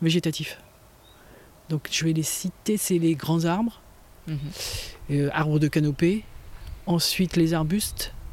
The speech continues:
Speaker 1: les arbrisseaux, les herbacées, les racines,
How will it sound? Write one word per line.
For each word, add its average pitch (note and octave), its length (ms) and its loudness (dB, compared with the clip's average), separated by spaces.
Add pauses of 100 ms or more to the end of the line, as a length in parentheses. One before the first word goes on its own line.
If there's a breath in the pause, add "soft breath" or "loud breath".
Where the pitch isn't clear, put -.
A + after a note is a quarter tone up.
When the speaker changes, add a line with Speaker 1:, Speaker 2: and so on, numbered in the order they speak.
(420)
Speaker 1:
les F3 160 6
arbrisseaux, F3+ 480 2 (720)
les D#3+ 200 4
herbacées, E3+ 480 2 (540 loud breath)
les C#3+ 120 4
racines, B3 360 4